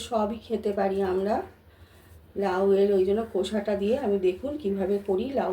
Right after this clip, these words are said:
খোলা পোস্ত। চলুন রেসিপিটা শুরু করি। চলুন এবার আমি লাউ খোলা পোস্ত সর্ষেটা করে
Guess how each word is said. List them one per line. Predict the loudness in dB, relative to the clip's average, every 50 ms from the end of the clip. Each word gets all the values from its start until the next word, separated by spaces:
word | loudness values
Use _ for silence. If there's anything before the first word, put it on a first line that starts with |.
| -4 -4 -2
খোলা | -2 -2 0 0 -2 -2
পোস্ত। | -2 -2 -4 -6 -6 -4 -4 -4 -4 -6 -12 -20 -20 -20 -20 -20 -20 -20 -12 -6
চলুন | -4 -2 -2 -2 -2 -4 -6 -12 -16 -20 -20 -20 -20 -20 -20 -20 -20 -20 -20 -8 -4
রেসিপিটা | -4 -4 -2 -4 -6 -8 -6 -4 -4 -6 -4 -4
শুরু | -4 -2 -2 -2 -2 -2
করি। | -2 -2 -4 -6 -8 -10 -10 -10 -8 -6 -6 -4 -4 -2 -2 -2 0 2 2 2 2 0 0 -2 -2 -2 -2 -2 -2 -2 0 0 0 2 2 2 0 0 0 2 4 4 4 4 2 2 0 0 0 0 0 0 0 2 2 2 2 2 2 0 0 0 0 0 2 4 4
চলুন | 4 4 6 6 6 6 6 4 2 0 -2 -2 -2 -2 -4 -2 -2 0 0 2
এবার | 4 4 4 4 4
আমি | 4 6 6 6 6 4 2 0 -2 -2 -2 -2 0 0 2
লাউ | 2 2 2 0 0 0
খোলা | 0 2 4 6 6 6 6 4 2 0 0 0 2 2 0 0 -2 -4 -4 -2 0
পোস্ত | 2 2 2 2 2 2 2 2 4
সর্ষেটা | 4 2 2 2 0 2 4 4 4 6 6
করে | 6 6 6